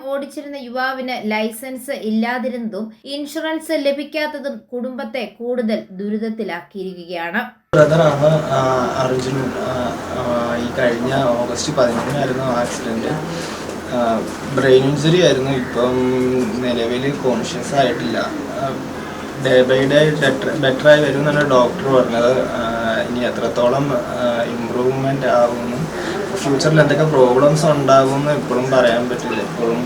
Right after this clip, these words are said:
Speaker 2: ആ, ആ, പിന്നെ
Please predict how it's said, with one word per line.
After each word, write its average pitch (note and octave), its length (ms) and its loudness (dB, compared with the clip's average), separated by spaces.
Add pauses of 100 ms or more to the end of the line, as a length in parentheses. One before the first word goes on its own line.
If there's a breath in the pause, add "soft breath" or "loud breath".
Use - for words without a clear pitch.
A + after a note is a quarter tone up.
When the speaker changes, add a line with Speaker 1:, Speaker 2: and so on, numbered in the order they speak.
Speaker 2:
ആ, B2 140 -4 (2250)
ആ, D3 100 0 (640)
പിന്നെ B2+ 460 0